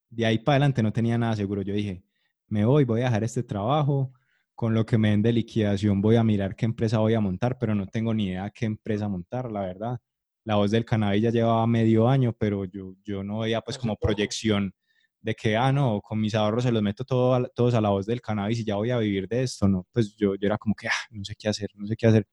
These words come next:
Speaker 1: Estaba metido, pues, por ahí en una, en un proyecto de vivienda, pues, en una inversión, y yo, "Ay, ¿qué voy a hacer con esto? Me va a tocar salir de todo esto".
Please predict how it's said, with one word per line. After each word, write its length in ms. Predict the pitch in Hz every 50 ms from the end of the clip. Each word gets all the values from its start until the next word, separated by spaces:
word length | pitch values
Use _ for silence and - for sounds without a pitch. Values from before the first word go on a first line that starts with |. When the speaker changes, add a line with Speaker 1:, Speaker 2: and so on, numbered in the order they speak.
| _ _ -
Speaker 1:
Estaba 300 | 110 - - 107 110 117
metido, 340 | 127 120 - 113 107 107 -
pues, 160 | 131 123 -
por 140 | - 131 123
ahí 100 | 123 123
en 100 | 127 131
una, 260 | 131 131 127 123 120
en 100 | 120 107
un 80 | 104 101
proyecto 380 | 110 113 117 127 123 - 131
de 80 | 120 113
vivienda, 340 | 107 104 101 98 101 110 101
pues, 160 | - 127 131 123
en 80 | 113
una 120 | 107 107 110
inversión, 520 | 127 120 107 95 95 - 117 123 139 131 117
y 60 | 101
yo, 120 | 101 95 101
"Ay, 200 | 104 - - -
¿qué 80 | - 104
voy 140 | 101 104 107
a 40 | 113
hacer 200 | 110 117 113 -
con 180 | - 117 120
esto? 260 | 123 131 123 - - 113
Me 60 | 104
va 40 | 101
a 40 | -
tocar 260 | 113 - - 117 113
salir 260 | 117 113 117 113 113
de 120 | 113 110
todo 340 | - - 120 117 113 117 120
esto". 440 | 127 131 127 - - - 113 104